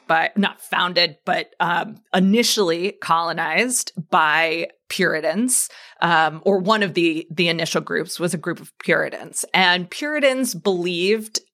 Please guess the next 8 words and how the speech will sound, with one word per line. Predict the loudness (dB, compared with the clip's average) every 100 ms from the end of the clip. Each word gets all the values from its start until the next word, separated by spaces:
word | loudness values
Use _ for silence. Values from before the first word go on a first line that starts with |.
| -4
in, | 0 2 0 -2 -4 -8 -14 -6 0
uh, | 4 4 2 0
a | 0 2 0 -4 -10 -16 -12
brand | 0 2 4 4 2
of | 0
theology | -4 0 2 2 2 -4 -6 -8 -6 -4 -4
which | -8 -4 0 0 0 -2 -2 -4 -14 _ _
put, | -4 2 4 2 0